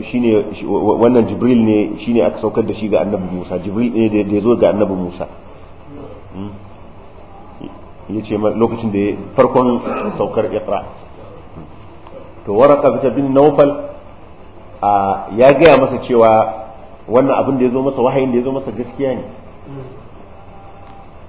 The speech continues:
Kuma yake cewa, "Ina ma, laitani kuntu fiha, kuntu fiha jaza'a idh yukhrijuka qaumuk." Ina ma lokacin da ina da sauran karfi na yayin da mutanenka za su kore ka. Annabi sallallahu alaihi wasallam ya ce,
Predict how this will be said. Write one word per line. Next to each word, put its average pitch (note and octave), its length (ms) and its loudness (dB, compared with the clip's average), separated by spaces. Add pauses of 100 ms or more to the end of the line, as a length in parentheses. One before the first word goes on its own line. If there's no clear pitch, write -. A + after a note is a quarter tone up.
(160)
Kuma B2+ 160 -2
yake B2 200 -2
cewa, A#2+ 240 2
"Ina B2 240 2
ma, C3+ 200 0
laitani C3+ 520 2
kuntu A#2 320 -6
fiha, A#2+ 280 -2 (220)
kuntu B2 260 -6
fiha A#2+ 360 -2
jaza'a A2+ 480 -2
idh A#2 120 -4
yukhrijuka A#2 560 -4
qaumuk." A2+ 360 -8 (760)
Ina B2 240 4
ma D3 140 4
lokacin D3+ 360 0
da B2 80 0
ina B2 180 2
da G#2 100 -2 (280)
sauran B2 320 2
karfi B2 320 -2
na A#2+ 320 -2
yayin A2 240 0
da A2 80 0
mutanenka A2 540 -4
za G2+ 120 -2
su G2 180 -12
kore F#2 240 -6
ka. F#2 120 -12 (1400)
Annabi A#2 200 -2
sallallahu A2+ 240 2
alaihi A2+ 80 -2
wasallam A2+ 160 -4
ya A2 80 -8
ce, - 80 -4